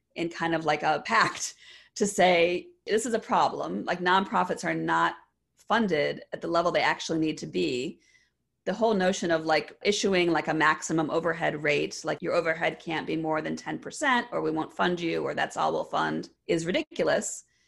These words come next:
And they made a commitment, a public commitment to changing that. And I know one of them, I just can't remember which one, uh, already announced kind of how they were doing that. And they've dramatically increased their overhead rate for proposals and whatnot.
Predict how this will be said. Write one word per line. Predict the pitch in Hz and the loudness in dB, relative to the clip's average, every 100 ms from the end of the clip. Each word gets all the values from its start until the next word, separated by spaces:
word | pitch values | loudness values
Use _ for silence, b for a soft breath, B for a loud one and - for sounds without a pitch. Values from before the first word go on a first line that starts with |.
| _ _ - | _ _ -2
And | 196 190 190 185 190 - - | 2 4 4 2 0 -4 -8
they | 185 240 | 2 4
made | 247 214 | 6 4
a | 202 | 2
commitment, | 226 233 - 165 | 0 -2 0 0
a | |
public | 165 185 185 | 0 0 -2
commitment | 196 185 - 156 | -2 -2 -2 -4
to | 175 | -8
changing | - 156 156 - | -4 -2 -2 -4
that. | - - - - _ | -6 -8 -8 -16 _
And | - 160 160 160 160 - | -4 -2 0 0 -4 -2
I | 180 | 0
know | 190 | 2
one | 190 190 | 2 2
of | 190 170 | 0 0
them, | 147 143 147 170 - _ - | 0 0 -4 -8 -12 _ -8
I | |
just | 156 165 | -8 -8
can't | - 165 | -8 -6
remember | 160 | -4
which | 151 156 165 | -4 -4 -2
one, | 156 151 151 - b | 0 0 -4 -8 b
uh, | 160 | 2
already | - 185 180 160 | 6 6 6 4
announced | 156 160 156 - | 2 2 0 -6
kind | - 151 | -6 -6
of | |
how | 185 156 | 0 2
they | 160 | 2
were | 147 | -2
doing | - 170 165 | -2 -2 -2
that. | - 143 - | -4 -6 -6
And | - 151 156 - | -8 -8 -8 -6
they've | 151 147 - _ | -4 -4 -6 _
dramatically | - 165 175 185 170 | -4 0 0 0 -4
increased | 143 147 135 135 | -6 -6 -8 -8
their | - 151 | -6 -6
overhead | 143 - 143 | -6 -8 -8
rate | 143 139 - | -6 -8 -6
for | 175 160 | -4 -4
proposals | - 185 185 165 - 143 - | -6 -14 -6 -6 -6 -8 -8
and | 147 | -8
whatnot. | 147 - 117 | -8 -8 -10